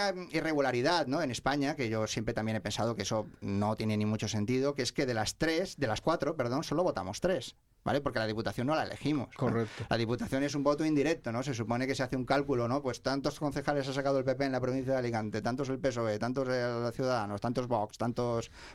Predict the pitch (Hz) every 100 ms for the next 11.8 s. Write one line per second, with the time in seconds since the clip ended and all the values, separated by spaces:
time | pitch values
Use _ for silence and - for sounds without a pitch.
0 | - 139 190 214 233 165 123 120 123 127
1 | 113 117 135 190 226 - - - 123 135
2 | 151 139 131 - 123 120 113 - 127 120
3 | 113 110 107 104 107 110 113 107 107 -
4 | - - - - 165 - 117 139 202 139
5 | 117 113 101 95 147 135 113 110 117 104
6 | 107 120 117 110 107 107 185 - - -
7 | 107 - 101 113 131 123 104 135 170 240
8 | 104 - - - 147 - - 254 - 95
9 | 98 - - - 120 156 120 - - -
10 | 131 120 - - 107 - 160 151 117 120
11 | 123 131 120 120 120 123 135